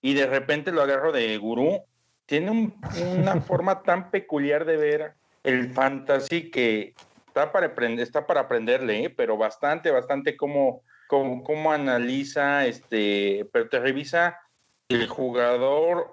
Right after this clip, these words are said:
Speaker 1: sus compañeros, el entorno, los juegos que le vienen después de, de la jornada que estás tú viendo. O sea, es, es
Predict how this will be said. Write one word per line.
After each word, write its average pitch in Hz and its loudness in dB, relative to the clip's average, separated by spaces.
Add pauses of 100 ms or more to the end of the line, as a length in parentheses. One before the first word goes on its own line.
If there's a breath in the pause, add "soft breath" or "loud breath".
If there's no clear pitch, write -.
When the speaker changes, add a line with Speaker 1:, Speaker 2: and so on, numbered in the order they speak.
(120)
Speaker 1:
sus - -4
compañeros, 123 0
el 110 0
entorno, 143 -2
los 127 -2
juegos 139 -2
que 117 0
le 110 0
vienen 127 0
después 123 -2
de, 123 2 (420 loud breath)
de 113 0
la 107 0
jornada 123 0
que 123 -8
estás 120 0
tú 123 -6
viendo. 127 0
O 135 -2
sea, 139 2
es, - -6 (880)
es 147 0